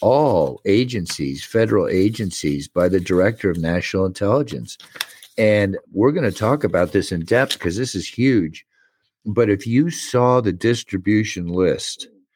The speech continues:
uh, Department of State, Department of Treasury, Department of Defense, Department of Justice, Department of Interior, I mean, it goes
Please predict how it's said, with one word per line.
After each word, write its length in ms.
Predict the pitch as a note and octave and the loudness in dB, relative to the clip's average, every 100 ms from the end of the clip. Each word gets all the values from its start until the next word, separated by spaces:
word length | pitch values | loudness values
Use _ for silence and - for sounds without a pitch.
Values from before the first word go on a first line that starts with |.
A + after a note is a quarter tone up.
| _ _ _ _ _ _ | _ _ _ _ _ _
uh, 400 | F#2 F2+ F2 D#2+ - _ - | -2 0 2 0 -4 _ -4
Department 540 | D#2 - G#2 F#2+ F2 | -2 2 0 0 -4
of 80 | D#2+ | -4
State, 460 | - - A#2 G2 | -2 2 2 2
Department 520 | - D2+ G2+ F#2 E2 D#2 | -2 -4 0 0 -2 -6
of 80 | |
Treasury, 600 | - - A2+ A#2 G#2 F#2+ | -6 -2 2 2 2 0
Department 520 | D#2 - - F#2 E2 E2 | 0 -2 0 0 0 -6
of 80 | D2 | -6
Defense, 800 | D#2 - - A#2+ G#2 D2 - - _ _ - | -10 -8 0 0 0 -2 -10 -14 _ _ -12
Department 520 | E2 - G2 E2+ E2 | -6 0 0 0 -6
of 80 | D2+ | -6
Justice, 640 | - G#2 B2 - F2 D#2 | 0 2 2 -2 -6 -8
Department 500 | D#2+ - G2 E2+ F2 | -10 -2 -2 -2 -4
of 80 | D#2+ | -6
Interior, 880 | D#2+ D2+ - A#2+ B2+ B2 E2+ C2 - _ _ _ _ _ _ | -8 -10 -2 2 4 4 2 0 -6 _ _ _ _ _ _
I 140 | G2 G2 | -4 0
mean, 280 | F#2+ F#2 F2+ | 0 0 0
it 240 | A#2 C#3+ | 2 2
goes 300 | A2+ F#2 D#2 | 4 2 2